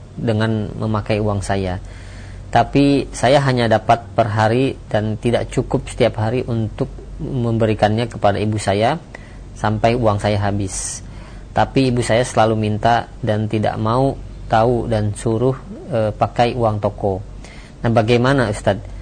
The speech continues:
Segala saya, segala cara sudah saya lakukan untuk memberitahu ibu saya, tapi tetap saja berulang terus. Saya tidak mau melakukan hal tersebut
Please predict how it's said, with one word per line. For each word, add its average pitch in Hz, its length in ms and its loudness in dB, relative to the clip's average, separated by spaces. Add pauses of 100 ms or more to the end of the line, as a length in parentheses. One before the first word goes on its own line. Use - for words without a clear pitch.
(240)
Segala 113 320 4
saya, 113 400 2
segala 123 400 6
cara 131 240 6
sudah 120 240 4
saya 107 240 2
lakukan 107 480 0
untuk 104 360 -4 (120)
memberitahu 107 560 0
ibu 107 160 -2
saya, 98 400 -2
tapi 104 240 -2
tetap 104 240 -2
saja 104 320 -2
berulang 101 320 -4
terus. - 400 -6 (480)
Saya - 240 0
tidak 120 320 0
mau 117 320 2
melakukan 110 560 0
hal 113 200 0 (360)
tersebut 120 400 -2